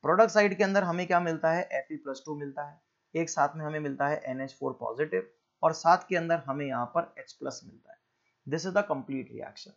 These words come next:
तो इस reaction में आप देख सकते हैं कि there is a conversion of F E plus three into F E plus two।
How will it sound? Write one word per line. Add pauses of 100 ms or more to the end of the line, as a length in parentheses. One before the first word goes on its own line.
(320)
तो
इस
reaction
में
आप
देख
सकते
हैं
कि
there
is
a
conversion
of
F
E
plus
three
into
F
E
plus
two।